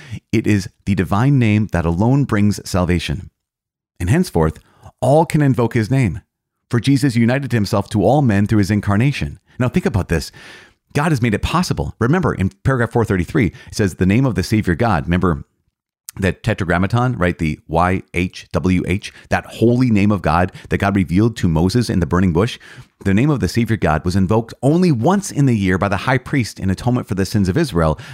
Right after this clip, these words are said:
after he sprinkled the mercy seat and the Holy of Holies with that sacrificial blood, right? So you can only utter that name one time. One person would enter the Holy of Holies and would say the sacred name of God.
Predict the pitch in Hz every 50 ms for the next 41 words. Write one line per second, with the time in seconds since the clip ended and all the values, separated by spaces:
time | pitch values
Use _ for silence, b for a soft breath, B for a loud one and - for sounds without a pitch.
0 | B B 101 101 - 107 101 90 - - - 104 - 98 85 - 95 131 151 -
1 | - 101 - - 87 76 - - _ _ - 92 90 85 92 104 95 90 87 71
2 | - 151 123 101 90 76 - - 95 - 101 87 - - - 92 92 - 90 80
3 | 82 85 78 - 160 - - - B B B B 107 98 - B B B - -
4 | 120 131 - - - 123 165 156 143 110 B B B B _ _ 117 135 156 151
5 | 165 143 127 123 98 95 123 120 104 90 78 - _ _ 82 95 147 170 180 180
6 | 160 - 147 156 139 98 78 - - - 147 180 202 196 196 - 156 139 123 -
7 | 85 78 B B B B - 120 139 139 - 139 123 - - 131 139 143 143 117
8 | - - 135 127 110 101 - - B 151 120 B 113 120 117 - - - 131 -
9 | - 127 120 - 147 127 - 139 117 123 117 110 92 - 117 113 98 85